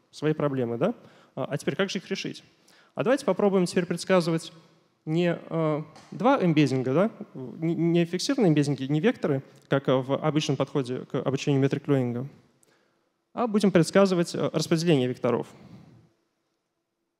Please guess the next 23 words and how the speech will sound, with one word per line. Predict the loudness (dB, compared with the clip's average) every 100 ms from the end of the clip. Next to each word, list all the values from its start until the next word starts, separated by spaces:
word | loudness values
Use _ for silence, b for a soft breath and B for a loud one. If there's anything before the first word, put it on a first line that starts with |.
| _ _ _ _ _ -4
И | -2
тогда | 0 4 6
у | 8
нас, | 6 4 2
э, | 2 2 0 -16 _
входные | 0 2 4
данные | 4 4
будут, | 2 -2 -6
э, | -6 -6 -8 -8
отображаться | -4 0 2 0
вот | -2
в |
такие, | -4 -4 -6
как, | -6 -8 b b b b -4
э, | -2 -2 -4 -16 _ 2
плотности, | 4 4 0 -2 -4 -8 -20 _ _ _ _
и | -4
мы | -2
по-прежнему | 0 0 2 4
будем, | 4 0 -2
э, | -2 0 0 -4 -8 _ _
хотеть, | -4 -2 -4
чтобы | -2 -2 -2